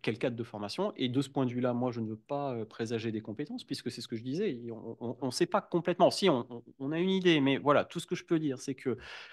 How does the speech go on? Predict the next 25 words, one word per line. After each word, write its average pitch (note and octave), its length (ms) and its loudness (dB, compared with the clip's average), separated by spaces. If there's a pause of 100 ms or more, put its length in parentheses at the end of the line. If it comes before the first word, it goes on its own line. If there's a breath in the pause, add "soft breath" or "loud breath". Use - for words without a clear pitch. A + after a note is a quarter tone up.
(220 loud breath)
euh, G#2 1040 0
rémunéré D#3 600 6
ou D3+ 180 -2
pas, C#3+ 540 2
euh, G#2+ 640 -4
ça - 180 -4
se C3 60 -4
traduit C#3 260 -2
souvent F3 540 2
par C3+ 320 0
des A#2 160 -2
cadres C#3 260 -2
de C#3 100 -2
formation C3 500 -2
qui - 200 -2
ne G3+ 120 4
sont - 160 -6
pas C3 140 -6
les A2+ 100 -2
mêmes. D3 240 -4 (800 loud breath)
Euh, A2 640 -2 (120)
et E3+ 100 10
ensuite, F#3+ 500 2
l'autre E3 460 8
indicateur, C#3 800 -2